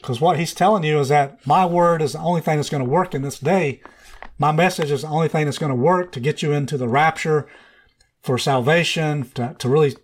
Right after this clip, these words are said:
really believe you have the Holy Spirit, is to believe my message.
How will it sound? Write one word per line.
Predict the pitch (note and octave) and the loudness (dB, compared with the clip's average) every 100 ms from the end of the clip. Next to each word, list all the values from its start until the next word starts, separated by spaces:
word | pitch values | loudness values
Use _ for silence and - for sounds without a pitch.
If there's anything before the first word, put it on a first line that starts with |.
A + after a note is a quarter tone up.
| _ _ _ - - - | _ _ _ -20 -18 -2
really | C#3+ F3 | 2 2
believe | C3+ C#3 D#3+ | 2 0 2
you | D3 C3+ | 2 2
have | D3+ | 2
the | C3 | 2
Holy | D3 C#3+ A#2+ | 2 2 0
Spirit, | - F#3+ F3+ F3+ - _ - - - - | -2 2 2 0 -6 _ -20 -18 -18 -8
is | A#2 - | -4 -2
to | C3 | 2
believe | D3 C#3+ | 4 4
my | C3+ | 2
message. | B2 D3+ F3+ C3 A#2 - | 2 2 2 -2 -12 -16